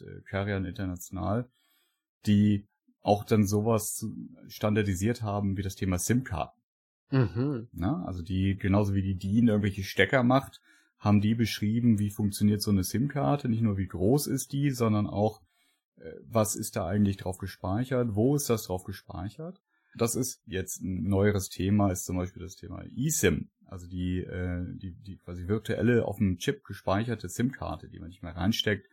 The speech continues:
Speaker 2: Mhm.
Speaker 1: die es jetzt zum Beispiel auf einer Apple Watch, äh, gibt oder in anderen Geräten. Was jetzt fünf G anbelangt, fünf G wird getrieben von der drei G P P, der Third Generation, dem, ne,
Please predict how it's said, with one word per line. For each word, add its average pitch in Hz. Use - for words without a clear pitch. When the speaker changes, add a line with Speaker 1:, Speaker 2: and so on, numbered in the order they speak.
Speaker 2:
Mhm. 117
Speaker 1:
die 98
es 90
jetzt 92
zum 95
Beispiel 87
auf 80
einer 87
Apple 104
Watch, -
äh, 82
gibt -
oder 85
in 78
anderen 85
Geräten. 85
Was 104
jetzt -
fünf 226
G 160
anbelangt, 143
fünf 120
G 139
wird 117
getrieben 131
von 107
der 101
drei 110
G 120
P 120
P, 151
der 98
Third -
Generation, 117
dem, 95
ne, 95